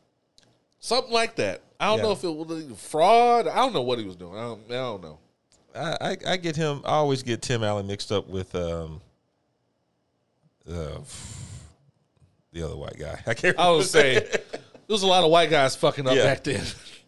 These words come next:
Speaker 1: Um, but yeah. So who'd have thought that was, and, and it's, it's crazy that this news comes out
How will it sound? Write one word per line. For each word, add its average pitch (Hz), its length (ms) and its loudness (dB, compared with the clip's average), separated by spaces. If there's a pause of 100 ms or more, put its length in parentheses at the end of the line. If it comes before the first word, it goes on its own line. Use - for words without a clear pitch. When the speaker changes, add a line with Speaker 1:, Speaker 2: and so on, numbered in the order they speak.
(520)
Speaker 1:
Um, 147 500 4 (760)
but 320 100 -2
yeah. 262 300 2 (280)
So 311 220 2
who'd 370 160 6
have 370 140 2
thought 294 240 2
that 320 180 0
was, 220 160 0
and, 247 180 2
and 247 280 0
it's, 240 420 -4
it's 226 240 -4
crazy 294 480 -4
that 202 160 -2
this 214 160 -8
news 233 300 -8
comes 175 260 -6
out 170 360 -2